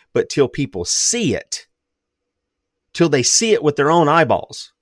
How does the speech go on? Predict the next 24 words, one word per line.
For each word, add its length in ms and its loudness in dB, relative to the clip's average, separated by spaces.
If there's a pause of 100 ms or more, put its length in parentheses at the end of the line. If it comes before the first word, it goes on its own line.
(440)
And 140 -4
this 140 2
was 120 -2
part 240 0
of 60 0
the 100 -4
thing 300 -4
that 140 -8
you 160 -6
hear 280 -4
from 240 -8
Abby 280 -6
Johnson 640 -2 (400)
when 220 -4
she, 520 -6
we, 360 -6
when 420 -8
she 280 -10
spoke 300 -6
down 220 -4
here 200 -4
at 120 -6
the 180 -6
Right, 340 -2